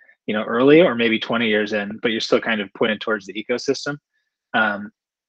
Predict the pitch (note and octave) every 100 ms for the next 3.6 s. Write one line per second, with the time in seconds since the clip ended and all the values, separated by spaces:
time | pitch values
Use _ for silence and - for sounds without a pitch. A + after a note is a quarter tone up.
0 | _ A#2 - A#2+ - A2+ A2 _ _ _
1 | A2+ G#2+ - A2 G#2+ A#2 A2 G#2+ G#2 A2
2 | G#2+ G#2+ G#2 G#2 - A2 G#2+ G2+ G2 -
3 | A2 - G2 F#2+ F#2+ G2